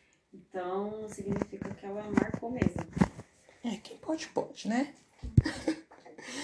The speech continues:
Speaker 2: E qual é a outra?
Speaker 1: Ah,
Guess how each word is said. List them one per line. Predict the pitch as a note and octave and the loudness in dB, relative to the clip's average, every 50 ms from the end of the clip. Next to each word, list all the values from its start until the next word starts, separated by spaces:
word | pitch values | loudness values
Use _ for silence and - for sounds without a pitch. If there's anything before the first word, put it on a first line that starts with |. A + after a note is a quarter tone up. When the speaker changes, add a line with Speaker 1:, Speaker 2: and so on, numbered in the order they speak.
| - - - - - - - - - - C3+ | -6 -8 -10 -14 -20 -20 -20 -18 -4 6 8
Speaker 2:
E | C3+ C#3 C#3+ - - | 10 10 10 8 4
qual | - - - D#4 | 0 2 2 2
é | F#4 | 4
a | F#4 F4 | 6 8
outra? | D4+ B3+ - - - G3+ F#3 F3+ F3 E3+ - - _ _ _ _ _ - - - - - - - - | 8 6 6 4 -2 -4 -2 -2 -4 -6 -10 -14 _ _ _ _ _ -20 -20 -20 -20 -20 -18 -10 -2
Speaker 1:
Ah, | - - C5 E5+ F#5 E5 | 2 4 6 8 8 10